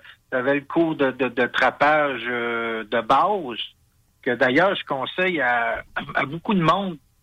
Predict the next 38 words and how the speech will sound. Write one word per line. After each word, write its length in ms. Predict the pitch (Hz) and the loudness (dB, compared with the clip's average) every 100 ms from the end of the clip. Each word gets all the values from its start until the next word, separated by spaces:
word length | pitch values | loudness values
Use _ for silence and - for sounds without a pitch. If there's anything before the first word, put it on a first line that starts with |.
| _ _ - | _ _ 2
pas 120 | 208 | 4
nécessairement 680 | 196 - 170 180 156 196 254 | 4 2 2 2 2 2 0
pour, 220 | - 156 | -2 2
euh, 160 | 147 139 120 | 4 4 0
attraper 500 | 135 - 139 - 175 | -2 0 -2 2 2
la 180 | 156 131 | 2 2
bête, 360 | 131 175 196 - | 2 2 0 -4
mais 100 | 143 | -8
pour 160 | 156 - | -8 -4
connaître 380 | 175 165 208 208 | 0 2 2 2
l'habitude 560 | 151 131 120 - 165 135 | 0 -2 -6 -2 0 2
de 80 | 131 | 2
la 160 | 120 | 2
bête. 360 | 113 131 139 127 _ _ _ _ _ _ _ | 2 2 2 -2 _ _ _ _ _ _ _
Euh, 260 | 123 117 110 | 2 4 4
et 80 | 123 | 2
puis 160 | 110 - | -2 -4
tout 220 | - 139 | 0 2
ça, 100 | 139 | 4
là, 80 | 127 113 | 2 0
c'est, 160 | - 110 104 - | -2 -4 -4 -2
tu 100 | 151 147 | 0 0
sais, 80 | - _ _ _ - | -2 _ _ _ -2
quand 460 | 175 185 185 180 165 - | 2 4 2 0 -4 -8
tu 60 | |
deviens 400 | 147 143 139 180 | -2 -2 0 -4
trappeur, 580 | 170 147 139 165 175 175 175 | 0 0 2 2 4 0 -4
tu 60 | 139 | -10
deviens 640 | 139 127 131 147 151 147 123 127 | -8 -8 -6 -4 -2 -4 -6 -8
un 100 | 127 | -10
peu 220 | - 147 | -2 -2
expert 680 | 131 - 151 156 151 127 123 | -2 -2 2 4 2 -2 -2
à, 160 | 123 113 | 0 2
à, 160 | 113 123 | 0 0
à 40 | |
lire 300 | 120 160 147 | -2 0 0
les 180 | 131 117 | 0 -4
pistes, 300 | - 160 156 | -4 -4 -4